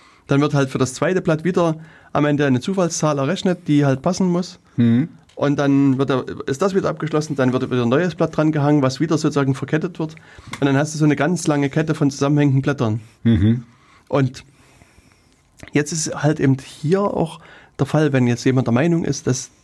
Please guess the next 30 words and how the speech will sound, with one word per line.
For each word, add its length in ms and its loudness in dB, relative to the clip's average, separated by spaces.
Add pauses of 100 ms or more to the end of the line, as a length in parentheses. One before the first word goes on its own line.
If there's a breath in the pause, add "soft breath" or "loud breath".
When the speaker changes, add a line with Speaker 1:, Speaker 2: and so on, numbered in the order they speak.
(120)
Speaker 1:
diese, 420 0
aus 120 -2
diesen 440 -2 (480 loud breath)
ersten, 640 -2 (400 soft breath)
äh, 160 0
hundert 600 0 (460)
Insecurity-Rubeln, 1160 2
die, 180 2
Speaker 2:
Mhm. 60 2 (100)
Speaker 1:
äh, 40 -2
du 140 0
mir 120 2
mal 120 0
überwiesen 400 -2
hast, 280 -6 (180)
Speaker 2:
Genau. 380 0 (240)
Speaker 1:
da 500 0
will 320 -4
Speaker 2:
Noch 60 0
Speaker 1:
ich, 220 -6
weil 120 -2
ich 80 -4
ja 80 -2
ein 80 -8
bisschen 260 -2
Ge-, 160 0
mehr 200 2
Geld 180 0
haben 200 2
will 280 2